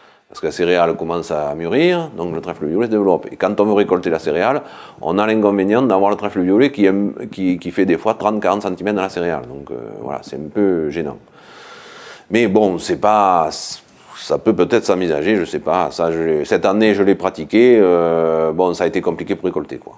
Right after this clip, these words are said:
Voilà. Et, euh, bon. Mais bon, après, on a une pousse de trèfle, euh, sur le, euh, sur le, le chaume sans, sans faire beaucoup d'efforts, quoi, en fait, hein.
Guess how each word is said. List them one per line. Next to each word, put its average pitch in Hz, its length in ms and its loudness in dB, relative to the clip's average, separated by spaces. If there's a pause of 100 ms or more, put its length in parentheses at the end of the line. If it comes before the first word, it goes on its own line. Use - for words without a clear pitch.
(280)
Voilà. 64 220 -18 (560)
Et, - 120 -20
euh, 50 40 -20 (1080)
bon. - 60 -20 (2250)
Mais 113 140 6
bon, 110 180 4
après, 95 240 2
on 123 80 2
a 110 80 2
une 104 100 2
pousse 104 220 -2
de 95 60 2
trèfle, 127 420 0
euh, 85 600 0
sur 101 240 2
le, 95 100 4
euh, 80 880 0
sur 90 180 -2
le, 87 100 2
le 82 180 -4
chaume 123 380 0
sans, 85 500 -2
sans 87 240 -4
faire 85 340 -2
beaucoup 80 240 -6
d'efforts, 160 340 0
quoi, 71 120 -4
en 76 100 -10
fait, 69 220 -12
hein. 120 80 -6